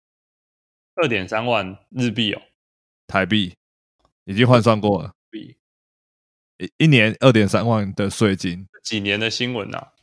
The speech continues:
Speaker 2: 没有，我现在看的是那个他们的房地产，就是他们的屋-，房屋交易网站。
Speaker 1: 是哦。
Speaker 2: 不是，不是新闻。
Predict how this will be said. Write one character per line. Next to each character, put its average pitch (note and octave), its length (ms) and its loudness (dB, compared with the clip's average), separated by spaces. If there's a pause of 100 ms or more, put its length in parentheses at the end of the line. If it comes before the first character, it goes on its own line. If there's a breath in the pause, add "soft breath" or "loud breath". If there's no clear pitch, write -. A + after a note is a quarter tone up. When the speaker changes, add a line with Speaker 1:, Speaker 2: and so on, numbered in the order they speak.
(160)
Speaker 2:
没 B2+ 80 6
有， F3 160 10
我 A2+ 100 8
现 F3 140 6
在 F#3 60 8
看 F3+ 180 4
的 C#3 60 2
是 D3+ 120 2 (180)
那 D3 100 -2
个 B2 160 2
他 C#3 160 2
们 C3+ 120 0
的 G#2+ 120 4
房 G2 240 -2
地 B2+ 160 0
产， F2 260 -6 (500)
就 B2+ 140 -2
是 A#2+ 380 0
他 B2 140 0
们 A#2 120 0
的 G2+ 140 -2
屋-， G#2 180 -4 (260)
房 G#2 200 0
屋 A2 100 2
交 G#2 240 0
易 G2+ 160 -4
网 F2+ 200 -6
站。 F#2 300 -8 (440)
Speaker 1:
是 G#3 520 -4
哦。 A#2+ 580 0
Speaker 2:
不 G#2+ 100 -4
是， B2+ 80 4
不 G2+ 140 -6
是 A#2 180 -8
新 G2+ 160 -6
闻。 E2 260 -6